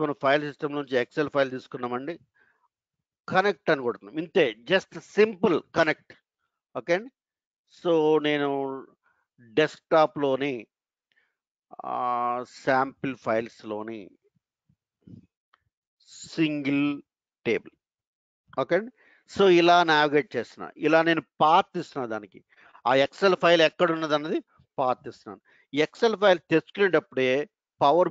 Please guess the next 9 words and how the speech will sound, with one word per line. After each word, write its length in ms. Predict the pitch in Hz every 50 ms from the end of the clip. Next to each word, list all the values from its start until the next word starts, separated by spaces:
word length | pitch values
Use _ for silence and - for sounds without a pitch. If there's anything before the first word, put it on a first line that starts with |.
| 156
బీఐలో 400 | 165 165 156 143 131 127 123 123 123 131 139 139 _ _ _ _ _ _ _ 110 110
బిజినెస్ 340 | 160 156 165 180 180 - - - 147
ఇంటెలిజెన్స్ 500 | 147 139 - 151 139 117 120 113 107 - 117
ఉంటుందండి. 460 | 104 95 98 95 98 92 90 90 101 - _ _ _ _ _ _ _ _ _ -
ఆ 20 | 123 131 131
ఇంటెలిజెన్స్ 460 | 143 170 165 170 196 185 196 185 156 143 151
ఏం 60 | 143 143
చేస్తుందంటే 500 | 135 127 - - 117 117 110 95 107 120 139 151 151 _ _ _ _ _ _ _ 120
దాని 160 | 143 143 139